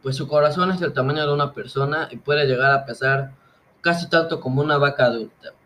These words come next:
seiscientos ochenta kilogramos. Número diez. El corazón late mil doscientas veces por minuto.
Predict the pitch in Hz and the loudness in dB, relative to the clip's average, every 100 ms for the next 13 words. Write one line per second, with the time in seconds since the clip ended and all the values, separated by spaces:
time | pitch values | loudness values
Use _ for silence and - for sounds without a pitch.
0 | _ _ _ _ - 135 131 170 165 - | _ _ _ _ 0 0 2 0 0 -2
1 | - 120 117 - 147 143 147 - 113 113 | -4 -12 -12 -6 -6 -2 -2 -2 -8 -6
2 | 113 113 - - - - - _ _ _ | -4 -6 -8 -20 -18 -18 -20 _ _ _
3 | _ _ _ _ _ _ _ _ _ _ | _ _ _ _ _ _ _ _ _ _
4 | _ _ _ _ _ _ _ - 190 247 | _ _ _ _ _ _ _ 0 4 6
5 | 226 120 131 131 117 - - - _ _ | 4 2 0 0 -2 -4 -14 -16 _ _
6 | _ _ _ - 147 143 156 151 151 170 | _ _ _ -4 -4 2 6 6 4 4
7 | 180 180 131 143 147 156 160 151 - - | 4 2 0 2 2 2 0 -2 -2 -8
8 | - 135 156 160 151 135 147 135 139 135 | -4 -2 0 0 0 0 -4 -2 0 0
9 | 131 135 135 - 110 95 95 | 0 -2 -8 -10 -10 -10 -18